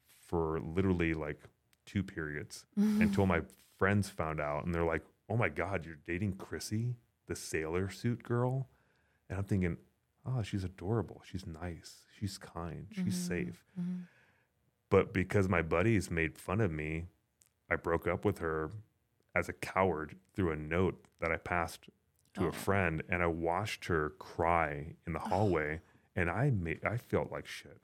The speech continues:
Speaker 2: Yeah, of course.
Speaker 1: We went to high school together. She was always standoffish, but we were not, like, enemies.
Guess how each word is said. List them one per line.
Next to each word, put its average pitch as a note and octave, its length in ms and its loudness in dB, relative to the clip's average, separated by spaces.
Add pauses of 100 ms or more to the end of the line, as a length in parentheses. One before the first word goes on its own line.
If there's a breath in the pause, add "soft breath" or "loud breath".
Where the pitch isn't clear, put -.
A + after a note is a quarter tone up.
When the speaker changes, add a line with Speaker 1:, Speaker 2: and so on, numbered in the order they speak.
(120)
Speaker 2:
Yeah, F#3+ 140 -4
of F3 100 -8
course. F#3 540 -8
Speaker 1:
We A#2 120 4
went G2+ 140 6
to F#2 80 2
high E2 160 2
school E2 260 -2
together. D#2+ 520 0
She - 160 -4
was E2+ 80 0
always E2 340 2
standoffish, D#2 920 -2 (280)
but E2 100 -2
we E2 140 0
were D#2+ 220 0
not, F2+ 360 -2
like, D#2 220 -6
enemies. D#2+ 480 -4